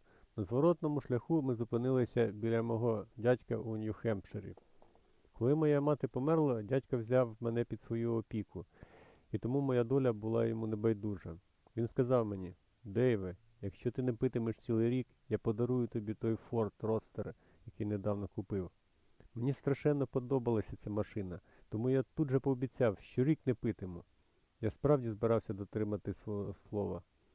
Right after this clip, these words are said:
Тим паче, перш ніж ми досягли канадського кордону, я вже знову запив. Я був безсилий перед алкоголем. Я починав розуміти, що ніяк не можу йому протистояти, хоч і продовжував заперечувати цей факт.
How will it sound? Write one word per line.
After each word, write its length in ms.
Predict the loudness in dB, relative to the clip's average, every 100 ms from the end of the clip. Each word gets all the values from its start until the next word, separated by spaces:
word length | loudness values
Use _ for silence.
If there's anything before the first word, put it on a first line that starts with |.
| _ _ _ _ _
Тим 140 | -6 2
паче, 340 | 4 4 0
перш 360 | 2 2 2 -6
ніж 140 | -6
ми 260 | -2 0 0
досягли 380 | -4 -6 -4 -2
канадського 460 | 2 0 0 -6
кордону, 500 | -2 -2 0 -2 -2
я 180 | -2 -2
вже 200 | -2 -4
знову 360 | -4 -4 -4 -2
запив. 460 | -4 -4 -6 -6 -12 _ _ _ _ _ _ _ _ _ _ _ _ _
Я 140 | 2 4
був 180 | 4 2
безсилий 500 | 0 0 0 2 2
перед 260 | 0 0
алкоголем. 680 | -2 -2 -4 -4 -6 -6 -10 _ _ _ -4
Я 100 | -2
починав 440 | 0 -2 0 0
розуміти, 560 | 0 -2 -2 -4 -4 -6
що 160 | -6 -4
ніяк 400 | 2 2 2 0
не 60 |
можу 300 | -2 -2 -2
йому 200 | -2 -4
протистояти, 840 | -6 -8 -8 -4 -2 -2 -2 -6 -12 _ _ _ _ _
хоч 300 | -8 -6 -4
і 40 |
продовжував 840 | -2 0 2 2 4 2 2 2 -4 _ _ -8
заперечувати 760 | -2 2 2 2 -2 -4 -6 -10
цей 200 | -6 -6
факт. 380 | -4 -8 -8